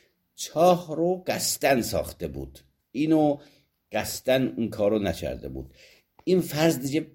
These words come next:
بحث ما نبود. بحث ما جایی بود که هر دو عامل، عامل عدوانی بودن، هر دو عامل به قصد این که طرف رو تلف کنن، طرف رو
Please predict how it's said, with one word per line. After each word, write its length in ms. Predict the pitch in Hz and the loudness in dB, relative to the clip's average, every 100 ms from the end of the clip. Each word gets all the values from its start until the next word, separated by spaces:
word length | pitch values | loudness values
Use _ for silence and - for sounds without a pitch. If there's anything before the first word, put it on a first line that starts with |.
| _ | _
بحث 440 | 113 180 - - | -2 -2 -6 -6
ما 260 | 107 117 139 | -2 2 2
نبود. 420 | 160 135 78 69 | 2 2 0 -2
بحث 320 | 117 131 - | -2 -2 -4
ما 180 | 120 120 | -4 -2
جایی 280 | 110 131 156 | 0 2 0
بود 200 | 151 156 | -2 -6
که 140 | - | -8
هر 300 | 147 - 101 | -12 -2 0
دو 180 | 92 85 | 0 0
عامل، 720 | 92 101 98 104 139 170 185 175 - _ _ _ - | 2 2 2 2 4 4 2 -4 -14 _ _ _ -4
عامل 440 | 104 101 104 139 | -2 0 2 6
عدوانی 880 | 170 110 110 101 95 104 104 131 156 | 6 6 2 2 2 4 4 4 4
بودن، 540 | 101 92 90 80 76 | 2 -2 -2 -4 -4
هر 280 | 69 - 95 | -8 -4 -2
دو 200 | 92 95 | -2 0
عامل 520 | 92 98 104 135 165 | 0 0 0 0 0
به 160 | 170 92 | -2 -4
قصد 560 | - 139 143 - - 143 | 0 0 0 -4 -4 0
این 400 | 143 143 147 135 | 2 2 0 0
که 400 | 160 151 156 156 - _ _ _ | -2 -2 -4 -8 -20 _ _ _
طرف 480 | - 104 98 - - | -4 0 0 -4 -8
رو 120 | 98 | -8
تلف 500 | - 98 98 95 - | -4 0 0 -2 -8
کنن، 580 | 101 104 147 143 113 - - _ _ _ _ | -6 -2 0 2 0 -4 -14 _ _ _ _
طرف 440 | 95 98 98 - | -2 0 0 -2
رو 340 | 87 98 95 | -4 -2 -2